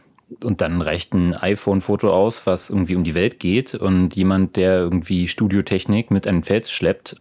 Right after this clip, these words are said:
macht vielleicht ein viel unbedeutenderes Foto. Einfach, weil es dokumentarisch wichtig ist.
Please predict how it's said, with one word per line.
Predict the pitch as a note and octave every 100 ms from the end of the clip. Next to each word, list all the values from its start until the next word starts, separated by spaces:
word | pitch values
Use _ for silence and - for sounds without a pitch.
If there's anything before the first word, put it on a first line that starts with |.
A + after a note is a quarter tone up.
| _
macht | - E2+ - -
vielleicht | G2 D#2+ -
ein |
viel | F#2 - E2
unbedeutenderes | F#2 G#2 - - - C#2+ D2+ -
Foto. | G2+ G#2 D2 - _ _ _ _ -
Einfach, | F2 D#2+ D2+
weil | D2+
es | D2
dokumentarisch | - F2 D#2 C#2+ E2 D2+ -
wichtig | G2 - - A#2
ist. | - -